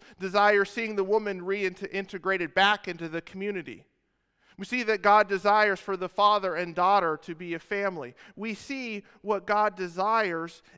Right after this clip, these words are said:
in relationship, in community, in love, and in grace. And everywhere Christ goes,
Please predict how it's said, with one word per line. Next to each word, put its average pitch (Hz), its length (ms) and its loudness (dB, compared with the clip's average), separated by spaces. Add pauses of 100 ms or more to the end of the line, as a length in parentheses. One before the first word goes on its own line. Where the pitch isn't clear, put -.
in 180 220 -6
relationship, 180 920 -6
in 165 140 -12
community, 180 720 -10
in 160 160 -10
love, 175 500 2
and 160 180 -8
in 151 200 -10
grace. - 840 -10 (840)
And 170 200 -6
everywhere 247 500 -2
Christ 226 540 -6
goes, 160 720 -2